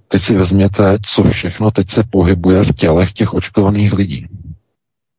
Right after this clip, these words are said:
A doktorka, eh, Carrie, eh, Madej-, Madejová, jo, nebo Carrie Madej, tak, eh, ona je teď docela populární, eh,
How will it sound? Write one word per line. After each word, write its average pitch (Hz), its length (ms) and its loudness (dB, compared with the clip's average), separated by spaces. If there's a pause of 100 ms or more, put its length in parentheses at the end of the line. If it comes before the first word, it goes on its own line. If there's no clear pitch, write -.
(1000)
A 78 440 0 (260)
doktorka, 120 840 0 (580)
eh, 85 300 0 (100)
Carrie, 87 560 0 (400)
eh, 82 200 2
Madej-, 87 460 2 (100)
Madejová, 87 720 0 (520)
jo, 82 440 0 (240)
nebo 76 280 -2 (120)
Carrie 80 220 0
Madej, 76 440 -2 (1080)
tak, - 300 -4
eh, 85 800 2
ona 135 220 2
je 127 60 2
teď 104 140 0
docela 87 300 -2
populární, 87 800 0
eh, - 320 -2